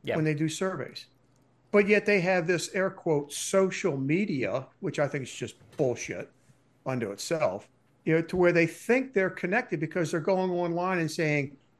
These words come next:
Speaker 2: hashtag save the three-toed snail snort, you know, and it, you know, whatever, all this hashtag crap and everything, you know, and they think they're part of something, but yet they're never,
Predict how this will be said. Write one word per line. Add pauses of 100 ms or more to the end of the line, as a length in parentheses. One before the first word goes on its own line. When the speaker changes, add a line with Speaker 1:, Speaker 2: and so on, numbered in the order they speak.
(160)
Speaker 2:
hashtag (1300)
save
the
three-toed
snail
snort, (200)
you
know,
and
it, (140)
you
know, (720)
whatever,
all
this
hashtag
crap
and
everything, (360)
you
know,
and
they
think
they're
part
of
something, (720)
but
yet
they're
never,